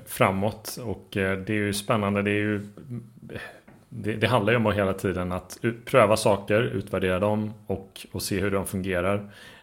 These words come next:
eh, eh, i, i sättet att, eh, att utveckla det här nya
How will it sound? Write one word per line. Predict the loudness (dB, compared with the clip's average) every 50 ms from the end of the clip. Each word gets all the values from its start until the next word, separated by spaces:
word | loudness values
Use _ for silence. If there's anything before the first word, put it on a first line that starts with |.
| _ _
eh, | -6 -4 -2 0 0 0 0 -2 -2 -4 -6 -6 -6 -6 -4 -4 -4
eh, | -6 -8 -12 -12 _
i, | -6 -4 -4 -4 -4 -6 -6 -8
i | -8 -8 -8
sättet | -4 -4 -4 -4 -4 -6 -8 -6 -4
att, | -6 -6 -6 -8 -6
eh, | -4 -2 -2 -2 -4 -6 -8 -12 -12 -14 -20 -10
att | -8 -4 -2 -2
utveckla | -2 -2 -2 -2 0 0 0
det | 0
här | 0 -2 -2
nya | -2 -2 -2 -2 -2